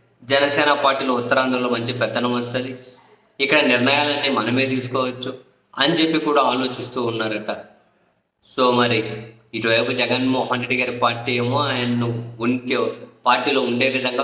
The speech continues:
వీళ్ళ ప్రయత్నాలు, అటువైపు వాళ్ళేమో ఆయన్ను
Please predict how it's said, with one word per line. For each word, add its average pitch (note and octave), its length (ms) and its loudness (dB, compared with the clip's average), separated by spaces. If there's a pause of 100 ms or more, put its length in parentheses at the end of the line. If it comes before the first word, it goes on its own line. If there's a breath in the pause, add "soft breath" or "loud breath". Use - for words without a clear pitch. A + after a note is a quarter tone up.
వీళ్ళ C3 260 0
ప్రయత్నాలు, A#2+ 520 -4 (640)
అటువైపు C3 460 2
వాళ్ళేమో C3+ 460 2
ఆయన్ను C3 520 0